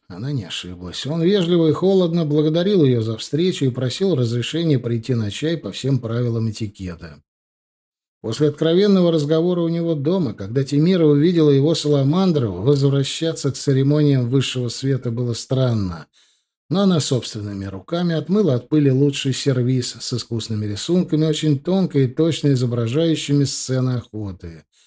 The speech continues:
И сама заварила чай, сбегав в лавку за пирожными, и в ожидании назначенного часа на нервах съела несколько штук.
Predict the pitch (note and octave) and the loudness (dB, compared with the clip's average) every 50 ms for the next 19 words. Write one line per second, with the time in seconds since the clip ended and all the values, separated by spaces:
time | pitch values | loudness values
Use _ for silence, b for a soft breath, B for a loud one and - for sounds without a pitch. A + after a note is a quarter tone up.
0 | b b b b b b b b b - G3 G#3+ G3+ - - F3+ D3 A2+ A2 A2+ | b b b b b b b b b -4 -2 -2 -2 0 0 0 0 0 0 -2
1 | A2+ A2+ G#2+ G2+ A2+ A2 A2 A2 A2+ A2+ A2 G2+ G2 - - D#3 E3+ F3 E3+ D3 | -2 -4 -4 -4 -4 -2 -2 -2 -2 -4 -4 -6 -6 -6 -4 -2 0 0 0 0
2 | C3 B2 B2+ E3+ F#3 F3 E3+ D3+ - - B2 A#2 A#2 A2+ A2 A#2 A#2+ A2+ - - | -2 -2 -2 -2 0 0 0 -2 -2 -4 -6 -4 -4 -2 -2 -2 -4 -4 -6 -6
3 | A#2+ A2 A2 A2 G#2+ A2+ A2+ G#2+ G#2 G2+ G2 F#2 F2+ F#2+ F#2 F2+ F2+ F2 F2 - | -6 -4 -4 -4 -4 -4 -4 -4 -4 -6 -6 -6 -6 -6 -6 -8 -8 -10 -14 -14
4 | - A2 A2 G#2+ G2+ G2 G#2 G#2+ A2 D3 F3+ G3+ G3 G3 F#3 F#3 F3+ D#3+ E3 F3 | -10 -8 -8 -6 -6 -8 -8 -6 -4 -2 0 2 2 2 2 2 0 0 0 0
5 | E3+ D#3 - D3+ D#3 D#3 D#3+ D3+ C3+ - D#3+ D#3 D3 - - D3 C#3 C#3 B B | 0 0 2 2 2 2 2 2 0 0 0 2 2 2 2 0 -2 -2 B B
6 | B B C#3 D3 D3 C#3+ C#3 C#3 C3+ C#3+ D#3 F#3 F#3 F#3 - - - A#2 A2+ B2 | B B 2 4 6 6 6 6 6 6 4 2 0 -2 -2 -4 -6 -4 -2 -2
7 | B2+ B2 B2+ B2+ A#2+ A#2 A2+ - - A2+ G#2 - A2+ G#2+ - - - A2 G2 - | 0 0 0 0 0 -2 -4 -6 -8 -10 -8 -8 -8 -8 -6 -6 -6 -6 -6 -8
8 | - - | -12 -20